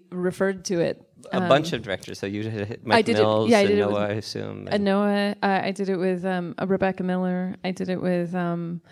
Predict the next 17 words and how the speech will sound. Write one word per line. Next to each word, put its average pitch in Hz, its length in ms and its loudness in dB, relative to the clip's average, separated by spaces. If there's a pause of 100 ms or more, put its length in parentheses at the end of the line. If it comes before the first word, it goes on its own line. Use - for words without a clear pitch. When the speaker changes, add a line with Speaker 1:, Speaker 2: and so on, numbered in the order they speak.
(260)
Speaker 1:
uh, 180 300 0
Wes 190 420 -2
Anderson. 180 840 -4
I 180 100 -4
did 175 160 -4
it. 180 220 -2
I 202 200 0
did 196 200 -2
it 233 60 6
with 202 160 2
a, 185 160 0 (200)
a - 160 -4
lo-, 180 140 -4 (160)
Todd 190 260 -2
Solondz. 190 800 -4
Speaker 2:
Wow. 107 220 -10 (260)
Speaker 1:
Um, 175 540 -6